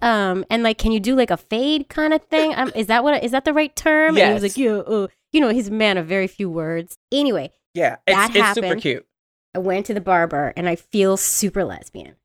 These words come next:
Speaker 1: And it's cool.
Speaker 2: <laughs>
Speaker 1: I was sitting in that chair like, "He knows I'm a fucking lesbian." <laughs>
Speaker 2: Wow. Isn't that interesting how our hair means,
Speaker 1: Mm-hmm.
Speaker 2: like, lesbian for us?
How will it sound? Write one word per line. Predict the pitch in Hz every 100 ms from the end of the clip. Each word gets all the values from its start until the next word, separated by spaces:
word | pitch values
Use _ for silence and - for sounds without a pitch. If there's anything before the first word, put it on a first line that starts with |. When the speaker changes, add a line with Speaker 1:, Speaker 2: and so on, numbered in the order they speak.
| _ -
Speaker 1:
And | 190
it's | - - 277
cool. | - 180
Speaker 2:
<laughs> | 254 - 220 214 - 190 - 180 - 170 - 185 - - - -
Speaker 1:
I |
was | 262 277
sitting | - 330 330
in | 285
that | 240 202
chair | - 233
like, | 196 170
"He | 165 190
knows | 175
I'm | 165 160
a |
fucking | - 156 147
lesbian." | 143 139 107 113 -
<laughs> | - - - - - - -
Speaker 2:
Wow. | 190 185 185 165 160 151 147 143 131 123 - - -
Isn't | 415 523 539
that | 330
interesting | 214 277 269 285 233
how | 208 214 190
our | 175
hair | 180 190 165 170 190 220 _ _ -
means, | 175 208 208 190 -
Speaker 1:
Mm-hmm. | 240 202 190
Speaker 2:
like, | 147 110 -
lesbian | 151 156 160 180 190
for | 196 185 185
us? | 190 175